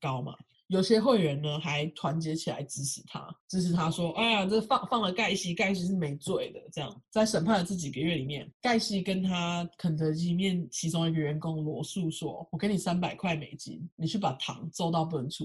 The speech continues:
庭。”就有点想要干涉司法嘛。后来罗素就去揍唐，因为三百块美金其实蛮多钱的。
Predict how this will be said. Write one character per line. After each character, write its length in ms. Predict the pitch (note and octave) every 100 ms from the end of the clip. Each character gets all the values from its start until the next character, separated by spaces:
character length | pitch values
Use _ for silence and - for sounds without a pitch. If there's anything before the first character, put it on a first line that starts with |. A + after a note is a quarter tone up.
| E3
庭。” 200 | - - C#4+
就 60 |
有 80 | C4+
点 100 | A3
想 160 | F#3 F3
要 60 |
干 260 | F#3+ F3 F#3+
涉 220 | G#3+ G3
司 240 | - E3
法 260 | E3 - -
嘛。 200 | - - -
后 160 | F4+
来 80 | B3
罗 160 | G#3+ A3+
素 120 | D4+
就 120 | D4
去 100 | D4+
揍 240 | D4 C#4+ A3
唐， 260 | F3 D3+
因 60 | A#3+
为 80 | D#4
三 160 | C4+
百 100 | A3+
块 140 | B3 A#3
美 100 | D3+
金 160 | F3
其 160 | E3+ E3
实 120 | E3
蛮 180 | C#3+ D3
多 180 | D3 D3
钱 320 | - F#3 -
的。 80 | -